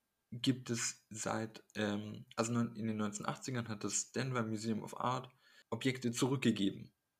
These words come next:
weil sie sakral waren. Also wir führen diese Debatte und blenden dabei, jedenfalls, wie gesagt, mein Eindruck, sowohl, dass das in der Debatte oft vergessen wird, als auch bei manchen Texten,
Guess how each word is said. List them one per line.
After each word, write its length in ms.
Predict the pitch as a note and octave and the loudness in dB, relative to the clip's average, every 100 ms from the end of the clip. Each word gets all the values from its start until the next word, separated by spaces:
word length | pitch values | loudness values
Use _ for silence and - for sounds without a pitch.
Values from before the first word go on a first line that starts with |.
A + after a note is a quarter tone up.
| _ - | _ -4
weil 120 | G2 | -4
sie 80 | A2 | 0
sakral 480 | A#2 F#2+ A2+ A2 G2+ | 0 2 4 2 2
waren. 160 | F#2+ | 0
Also 180 | G#2 A2 A2 - | 2 2 -2 -8
wir 120 | - A#2 | -2 -2
führen 360 | - G3 E3+ | 2 2 2
diese 240 | C3+ C3 B2 | -2 -4 -6
Debatte 480 | B2+ C3+ C3+ D3 C#3 F#3 - _ _ _ _ | -8 -8 -8 -10 -10 -20 -20 _ _ _ _
und 160 | A#2+ G#2+ | -2 0
blenden 640 | G#2+ C3 C3+ B2+ B2 - _ _ _ _ - | 0 0 -2 -6 -8 -12 _ _ _ _ 2
dabei, 340 | A2 A2+ - - - | 4 4 0 -6 -8
jedenfalls, 480 | - B2+ A2+ G2+ - | -2 0 2 0 -2
wie 80 | A2 | -2
gesagt, 220 | G#2+ - | -2 0
mein 200 | - - | 2 2
Eindruck, 500 | - C3 - - - _ _ _ | 2 -2 -2 -4 -6 _ _ _
sowohl, 400 | - G#2+ A#2 A#2 | -2 0 4 4
dass 260 | - - G#2 | 2 -2 -2
das 160 | A2 G2+ | -4 -2
in 120 | G#2+ | 2
der 100 | G2 | 2
Debatte 320 | G2 C#3+ - | 2 0 0
oft 140 | - | -2
vergessen 320 | - C3+ C3 B2+ | -2 -2 0 -2
wird, 120 | B2 | 0
als 180 | G#2 - | 0 0
auch 80 | |
bei 100 | - | 0
manchen 340 | G2+ F#2+ - - | 2 2 0 0
Texten, 420 | C#3+ - - D3 | 0 0 -4 -8